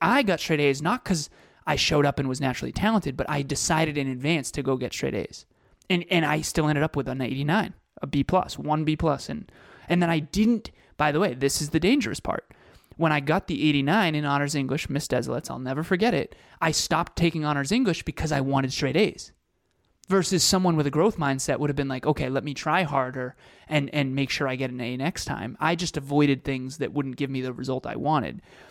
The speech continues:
So it's a results orientation versus a process orientation. And everyone thinks their way's right and they're actually both wrong because you need both. I have a very strong results orientation.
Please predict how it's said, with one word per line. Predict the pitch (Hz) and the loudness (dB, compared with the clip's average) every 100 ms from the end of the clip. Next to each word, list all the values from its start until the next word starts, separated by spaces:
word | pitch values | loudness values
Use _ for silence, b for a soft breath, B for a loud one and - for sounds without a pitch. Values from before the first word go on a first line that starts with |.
| B B B | B B B
So | 202 180 | 2 4
it's | 196 185 | 2 2
a | |
results | 160 151 165 226 - | 2 2 4 4 4
orientation | 226 226 208 - 185 - 185 | 4 4 2 2 0 0 0
versus | 151 143 139 | 0 0 -6
a | |
process | - - 135 - 170 | -4 0 0 0 -2
orientation. | 190 190 185 208 196 220 214 B B B B - | 0 0 0 -2 -2 -2 -4 B B B B -2
And | 170 | 2
everyone | 175 202 240 220 | 4 6 6 4
thinks | - 185 175 | 2 0 0
their | 165 156 | 2 4
way's | 156 147 135 | 4 2 2
right | 143 185 | 2 2
and | 147 | 0
they're | 143 | -2
actually | 139 147 170 | -2 -2 -2
both | 143 139 - | 0 0 0
wrong | 139 185 | -2 0
because | 175 - 151 | -2 -2 0
you | 156 | 2
need | 156 143 | 2 2
both. | 135 - - - B B B B B B B | 0 -2 -8 -20 B B B B B B B
I | 170 208 | 2 4
have | 214 175 | 4 2
a | |
very | 147 156 175 | 2 2 2
strong | 165 - - 151 156 170 | 0 -6 -2 2 2 2
results | 143 135 143 143 151 | -2 2 2 2 0
orientation. | 139 131 135 123 - - | 0 0 -2 -4 -4 -10